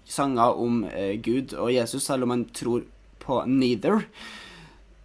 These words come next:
Og derfor får vi lov å synes at det er noe hyggelig og noe koselig, eh, og noe flott over det her albumet, selv om vi vet at det rent musikalsk sett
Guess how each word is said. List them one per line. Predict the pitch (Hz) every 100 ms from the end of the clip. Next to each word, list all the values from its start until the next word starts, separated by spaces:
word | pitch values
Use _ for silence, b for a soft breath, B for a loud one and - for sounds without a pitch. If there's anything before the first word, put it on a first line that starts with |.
| -
Og | 165
derfor | 165 117 147
får | - 147 147 139
vi | 139
lov | 135 135 139 - -
å | 143 135 101
synes | - 120 127 -
at | 127
det | 87
er | 113
noe | 127 127
hyggelig | 156 117 104 123
og |
noe | 131 131
koselig, | 151 131 - 107 123 - - 135
eh, | 139 131
og | - 131 127
noe | 131
flott | 127 160 - 175
over | 135 107
det | 117
her | 117
albumet, | 123 104 101 139
selv | - 139 123 127
om | 123
vi | 127 131 -
vet | 135 127 185 208 - - - -
at | 156
det | 123 117 - b b b b 139
rent | 131 131 139
musikalsk | 131 135 135 -
sett | - 135 -